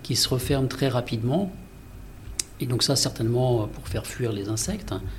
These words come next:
Donc l'intérêt, effectivement, c'est une plante qui a un mouvement rapide. Donc là, ça parle tout de suite aux humains, puisque c'est aussi rapide que leur mouvement à eux. Et donc quand on la touche, euh, et ça, ça a été démontré par un très joli papier, euh, cette année, eh bien, quand on la touche, il y a un potentiel d'action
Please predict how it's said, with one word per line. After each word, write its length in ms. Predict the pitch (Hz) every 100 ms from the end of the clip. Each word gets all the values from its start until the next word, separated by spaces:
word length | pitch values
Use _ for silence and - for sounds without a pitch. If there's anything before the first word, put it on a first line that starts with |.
| - - - - -
Donc 180 | 113
l'intérêt, 460 | 120 113 127 131 151
effectivement, 360 | 139 113 139 139
c'est 120 | 117
une 60 |
plante 200 | 110 143
qui 60 | 113
a 40 |
un 40 | 107
mouvement 300 | 110 113 110
rapide. 360 | 117 - 113
Donc 220 | 117 - -
là, 120 | 120
ça 160 | 110 120
parle 220 | - 113
tout 120 | -
de 60 | 107
suite 240 | - 101
aux 60 | 98
humains, 260 | 104 156 185
puisque 200 | - -
c'est 120 | -
aussi 180 | 110 -
rapide 360 | 107 107 110 -
que 120 | 104 98 101 113 120
leur 160 | 101
mouvement 380 | 107 101 98 98
à 40 |
eux. 120 | 127 180 - - - - - - - - -
Et 60 | 110
donc 160 | 135
quand 200 | 135 139
on 60 | 127
la 120 | 107
touche, 540 | - 185 247 - - - - - - 147
euh, 600 | 113 107 98 95 95 104
et 100 | 107
ça, 180 | 139
ça 100 | 120
a 40 | 123
été 120 | 120
démontré 380 | 110 110 - 127
par 180 | 110 92
un 60 |
très 180 | 92 113
joli 220 | 110 107
papier, 560 | 107 101 - 117 110 98
euh, 80 | 98 95 98 107 113
cette 280 | - - 92
année, 260 | 117 185 - - - - -
eh 40 |
bien, 300 | 110 117 131
quand 200 | 131 131
on 60 | 107
la 80 | 95
touche, 340 | - 233 -
il 60 | 110
y 20 |
a 60 | 101
un 40 |
potentiel 540 | - 160 175 - 170
d'action 520 | 156 147 - 151 147